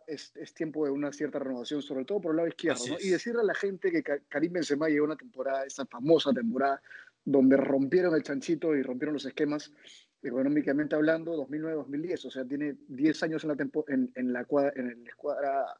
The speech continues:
Speaker 2: Mi hermano,
Speaker 1: madridista y
Speaker 2: hermano
Speaker 1: necesi-,
Speaker 2: perdido.
Speaker 1: necesita un, un refuer-, necesita un, un reemplazo a su nivel, ¿no? Como bien dices, podría ser Mbappé, otro francés.
Speaker 2: Así es, hermano. Ya yo creo que pasamos a Serie A así rapidito,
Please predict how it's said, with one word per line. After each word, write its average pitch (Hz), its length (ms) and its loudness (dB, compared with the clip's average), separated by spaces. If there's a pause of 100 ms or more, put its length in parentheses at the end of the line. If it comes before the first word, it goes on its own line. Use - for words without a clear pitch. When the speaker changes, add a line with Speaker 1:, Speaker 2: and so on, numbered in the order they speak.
(220)
Speaker 2:
Mi 127 80 -8
hermano, 131 120 -2
Speaker 1:
madridista 208 540 6 (100)
y 214 200 -2
Speaker 2:
hermano 202 180 -6
Speaker 1:
necesi-, 165 100 2
Speaker 2:
perdido. 143 400 6
Speaker 1:
necesita 165 440 0
un, 180 180 2
un 165 180 -2
refuer-, 165 460 0
necesita 160 380 0
un, 175 360 -2 (720)
un 160 140 0
reemplazo 165 840 2
a 135 60 -8
su - 160 -14
nivel, 147 320 -2
¿no? 135 80 -8
Como 131 200 -10
bien 135 120 -4
dices, 143 160 -8
podría 131 300 -2
ser 139 180 -2
Mbappé, 117 420 -6
otro 117 220 -4
francés. 110 420 -4 (680)
Speaker 2:
Así - 260 0
es, 139 80 4
hermano. 123 400 4 (240)
Ya 151 260 8
yo 170 160 10
creo 170 260 12
que 139 240 8
pasamos 151 360 4
a 139 80 10
Serie 160 380 10
A 165 80 8
así 156 180 0
rapidito, 135 840 4